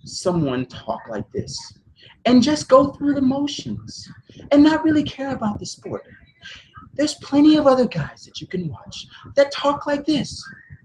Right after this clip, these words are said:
That talk like this. But that's not what the fuck we do here. This is Hard Hitting Sports, and we're in your motherfucking face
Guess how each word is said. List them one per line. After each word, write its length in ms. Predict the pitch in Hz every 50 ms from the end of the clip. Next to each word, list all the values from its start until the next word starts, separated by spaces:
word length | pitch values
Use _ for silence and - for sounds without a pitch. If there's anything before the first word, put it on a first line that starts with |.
| - - - - - _ - - _ _ - _ - - - - - - - - -
That 160 | - 294 -
talk 340 | - - - 269 294 285 -
like 220 | 233 208 180 - -
this. 460 | - - - - - - - - - - - _ - - - - -
But 160 | - 403 392
that's 280 | 392 415 - - 214 277
not 240 | 381 392 349 349 359
what 100 | 330 -
the 140 | 285 214 - - -
fuck 240 | 440 - - -
we 180 | 370 359 330 240
do 200 | - 349 349 320
here. 300 | 269 320 311 302 294 - - - - - - -
This 180 | 370 359 -
is 140 | 285 233 -
Hard 420 | - - 370 381 370 370 370 -
Hitting 220 | - 359 320 277 254
Sports, 520 | 208 - - - 294 359 349 339 - - - - - - -
and 120 | 277 285 277
we're 140 | 269 254 254 -
in 140 | 381 370 359
your 100 | 311 269
motherfucking 960 | 233 220 262 370 403 381 370 294 - - - - 370 - - 311 247 208 - _ -
face 260 | 440 381 320 - -